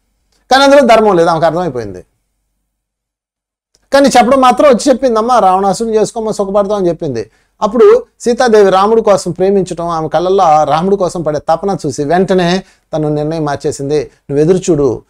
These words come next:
ఏదో రోజు నీ భర్త వస్తాడు, డేలా పడకో,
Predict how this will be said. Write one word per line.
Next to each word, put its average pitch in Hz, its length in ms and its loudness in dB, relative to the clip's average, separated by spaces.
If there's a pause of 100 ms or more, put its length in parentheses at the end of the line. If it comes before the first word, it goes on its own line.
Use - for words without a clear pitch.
(120)
ఏదో 202 200 6
రోజు 226 160 6
నీ 208 80 4
భర్త 165 260 0
వస్తాడు, - 260 -8 (2500)
డేలా 190 200 2
పడకో, 202 480 2